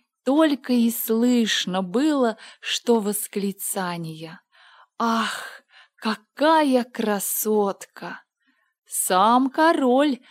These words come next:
несмотря на свои дряхлые лета, не переставал любоваться ею и всё шептал королеве, что давно уже не случалось ему видеть такой милой, такой любезной особы.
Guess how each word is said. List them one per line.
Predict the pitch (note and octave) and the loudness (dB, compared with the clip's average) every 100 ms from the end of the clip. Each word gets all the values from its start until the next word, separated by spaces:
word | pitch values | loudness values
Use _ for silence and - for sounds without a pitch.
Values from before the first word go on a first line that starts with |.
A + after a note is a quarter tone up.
| - - | -18 0
несмотря | C4+ C4 - B3 B3 B3 A#3 | 2 2 4 2 2 2 2
на | G#3+ G#3+ | 2 -2
свои | - G#3+ A3+ G3 | -2 0 2 0
дряхлые | G#3+ A3+ G#3 - G3+ F#3+ F#3+ | 2 2 2 -2 -4 0 0
лета, | F#3 G3 - G#3 E3+ - - - G3+ | 0 -4 -2 -4 -4 -10 -20 -8 2
не | G#3+ | 2
переставал | G#3 G#3 G#3 - - A3 A3 G3+ F#3+ | 2 -2 -2 -2 -2 0 4 2 2
любоваться | F#3 F#3+ G3+ F#3 F3+ B3+ - - F#4+ | -2 0 0 4 2 2 -2 -4 -2
ею | D4+ A#3 E3+ D#3 - - - | 0 0 0 -2 -10 -20 -10
и | G3 | -8
всё | - G3+ | -6 -4
шептал | F3 - - - G3+ F#3+ F#3 | -2 -4 -6 -8 0 0 0
королеве, | F3 F#3 F3+ F3 E3+ F#3 C#4+ A3+ F3+ - - - | -6 -6 -2 0 2 2 0 -2 -6 -8 -20 -12
что | - G#3 | -6 -4
давно | F3+ F3+ D#3+ F3 E3+ A#3 C#4 | 0 0 0 -4 -2 0 0
уже | G#3+ F#3 F#3+ | -2 -2 -2
не | F#3 | -2
случалось | F3+ - F#3 - A3 G3 F3 - F3 | -4 -6 -6 -4 -2 -2 -4 -6 -8
ему | F3 E3+ | -6 -6
видеть | E3 B3 C#4+ G#3 - | -4 0 0 -2 -6
такой | A3 G3 G#3 F#3+ | -10 -4 -2 0
милой, | F3+ F3 G3+ C#4+ A3 F#3+ F3 - - _ | -2 -2 0 0 -2 -4 -6 -14 -20 _
такой | G#3+ - A3+ | -4 0 2
любезной | G3 G3+ F3 D#3+ A3 D4+ A#3+ A3 G#3+ - | 2 -2 -2 -2 0 0 0 0 -2 -4
особы. | G3+ F#3+ - - D#3+ D#3+ D#3 | -8 -6 -6 -6 -8 -10 -14